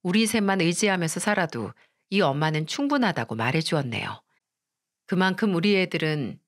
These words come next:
다른 애들보다 철도 빨리 들고 속도 깊은 애들이었어요. 이런 애들이라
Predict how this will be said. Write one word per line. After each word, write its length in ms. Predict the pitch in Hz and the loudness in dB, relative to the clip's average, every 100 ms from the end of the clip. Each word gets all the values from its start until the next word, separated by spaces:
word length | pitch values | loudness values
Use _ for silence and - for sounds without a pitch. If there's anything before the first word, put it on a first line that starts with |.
| - | -4
다른 320 | 190 214 214 | 0 2 2
애들보다 540 | 175 185 175 160 156 | 2 0 -2 0 0
철도 420 | 156 262 262 247 | 0 -2 0 0
빨리 260 | 247 226 214 | 0 2 0
들고 420 | 180 147 110 104 - _ - | 0 -4 -6 -10 -14 _ -16
속도 400 | - 294 269 254 | -8 -4 -2 -2
깊은 360 | - - 202 | -4 -2 0
애들이었어요. 800 | 190 196 190 156 - 104 110 - _ - _ _ _ _ _ _ _ _ - | 0 0 0 0 -2 -6 -6 -10 _ -20 _ _ _ _ _ _ _ _ -4
이런 280 | 170 196 190 | 0 2 2
애들이라 720 | 156 190 180 156 139 127 113 | 0 0 0 0 0 -2 -6